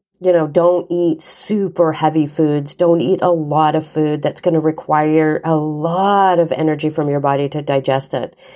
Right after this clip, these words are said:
Soups, super good. Fruits, vegetables,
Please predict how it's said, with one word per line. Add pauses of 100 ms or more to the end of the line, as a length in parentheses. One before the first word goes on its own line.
(180)
Soups, (140)
super
good. (240)
Fruits, (800)
vegetables,